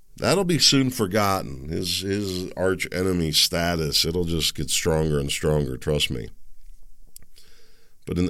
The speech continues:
in the, the sensitivity to these guys and what's going on at Twitter, why is the media, why is the media so sensitive to the truth? You have to really ask.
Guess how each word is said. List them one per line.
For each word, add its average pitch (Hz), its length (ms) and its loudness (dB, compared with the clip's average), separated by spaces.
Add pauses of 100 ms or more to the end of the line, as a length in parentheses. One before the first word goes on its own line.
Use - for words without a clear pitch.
in 87 80 2
the, 82 120 0
the 78 200 -4
sensitivity 117 1040 2
to - 160 -4
these 76 260 2
guys 69 540 -2
and 71 160 -2
what's 71 160 -2
going 101 320 0
on 85 160 4
at 76 160 -4
Twitter, 87 440 0 (680)
why 107 180 0
is 208 160 6
the 208 80 0
media, 165 500 4 (480)
why 131 140 0
is 180 100 2
the 170 80 2
media 156 300 2
so 117 200 2
sensitive 107 520 0
to 101 120 -4
the 92 80 -4
truth? 90 440 -8 (1080)
You - 40 -2
have 110 100 -2
to 101 100 -6
really 98 300 2
ask. 92 340 -4